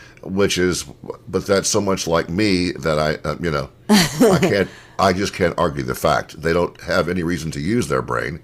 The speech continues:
Speaker 1: They know where the food is and where the box is to poop. So that's
Speaker 2: Yep.
Speaker 1: all they need to do.
Speaker 2: I think
Speaker 1: Uh,
Speaker 2: one time
Speaker 1: and
Speaker 2: I
Speaker 1: also,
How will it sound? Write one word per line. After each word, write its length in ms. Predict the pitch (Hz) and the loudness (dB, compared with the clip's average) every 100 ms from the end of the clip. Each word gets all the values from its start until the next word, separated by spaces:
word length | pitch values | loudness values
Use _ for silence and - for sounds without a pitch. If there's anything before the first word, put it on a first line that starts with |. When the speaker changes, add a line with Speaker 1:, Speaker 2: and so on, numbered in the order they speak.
| - - - - - | -18 -20 -18 -8 -2
Speaker 1:
They 100 | 92 | 2
know 100 | 101 | 2
where 100 | 95 | 2
the 100 | 90 | 2
food 260 | 113 117 | 2 4
is 340 | 117 117 113 - | 6 4 2 -2
and 120 | 90 85 | -2 0
where 100 | 80 | 2
the 60 | |
box 320 | 71 69 - 57 | 2 2 0 -6
is 140 | 50 | -10
to 80 | - | -10
poop. 280 | - 67 - | -8 -8 -8
So 240 | - 71 64 | -6 -2 0
that's 280 | 71 69 143 | 0 0 0
Speaker 2:
Yep. 120 | 139 | 0
Speaker 1:
all 80 | 76 | 0
they 80 | 69 | 0
need 140 | 65 | -4
to 80 | 62 | -8
do. 180 | 52 - - - - - 220 | -8 -8 -12 -20 -20 -4 0
Speaker 2:
I 60 | |
think 180 | 220 302 | 2 4
Speaker 1:
Uh, 40 | |
Speaker 2:
one 120 | 98 - | 4 4
time 120 | 113 | 4
Speaker 1:
and 80 | 120 | 6
Speaker 2:
I 40 | |
Speaker 1:
also, 380 | 135 110 101 | 4 6 6